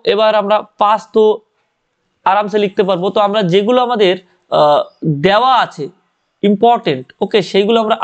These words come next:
others কালি দিয়ে লিখে নিই। যেমন আমার বলা ছিল আই, আই মানে একটা, এটা একটা মূল, ভি একটা মূল, ওকে। তারপরে আমরা শিখেছিলাম দশের জন্য এক্স একটা মূল, এটা শিখেছিলাম।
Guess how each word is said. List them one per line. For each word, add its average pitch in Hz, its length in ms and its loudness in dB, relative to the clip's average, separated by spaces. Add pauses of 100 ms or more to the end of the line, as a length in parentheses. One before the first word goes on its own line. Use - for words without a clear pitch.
others 196 280 -4
কালি 190 200 0
দিয়ে 190 140 0
লিখে 180 160 0
নিই। 180 100 0
যেমন 196 140 0
আমার 202 200 0 (200)
বলা 170 280 0
ছিল 202 200 -4 (640)
আই, 165 420 0 (920)
আই 160 240 -2
মানে 202 220 -4
একটা, 190 480 -2
এটা 196 180 0
একটা 202 160 -2
মূল, 196 320 2 (640)
ভি 214 200 4
একটা 202 280 -2
মূল, 196 400 2 (680)
ওকে। 214 420 -2 (340)
তারপরে 220 400 0
আমরা 220 180 0
শিখেছিলাম 202 520 0
দশের 185 420 0
জন্য 196 360 0
এক্স 196 320 0
একটা 214 260 -2
মূল, 202 320 0 (600)
এটা 185 180 0
শিখেছিলাম। 196 640 0